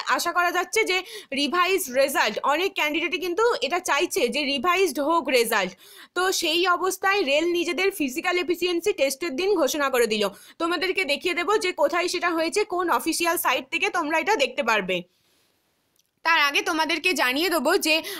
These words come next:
আরআরবি কলকাতা কিন্তু ইতিমধ্যেই টুইট করে দিয়েছে নিজেদের Twitter অ্যাকাউন্টে, অফিসিয়াল Twitter অ্যাকাউন্টে। তো সেটাও আমরা তোমাদেরকে ভিডিও করে দিয়েছি,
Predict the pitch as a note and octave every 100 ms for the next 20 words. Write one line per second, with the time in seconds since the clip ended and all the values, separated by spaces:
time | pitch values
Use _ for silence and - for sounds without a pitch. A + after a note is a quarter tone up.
0 | B3+ A#3 C4 D#4+ F4 F#4+ F#4 C#4+ D4 E4+
1 | F#4 F4+ E4+ F4+ F#4 D4+ D#4+ E4 C4 F4+
2 | D#4 D#4+ F4+ - F#4 F#4 F#4 F#4+ G#4 B4+
3 | B4 F4 C4+ C4+ D#4 G#4 A#3 - - D#4+
4 | D4+ D#4+ C#4+ C#4+ A#3+ A#3 A#3 - D4 E4+
5 | E4+ F#4 G4 D#4 D4 C4+ B3+ B3 C4 D#4+
6 | F4 F#4 F#4 F#4 F4+ F#4+ F4 E4+ E4+ F#4
7 | D#4 C#4+ D4+ F4+ E4+ F4+ E4+ C#4+ E4+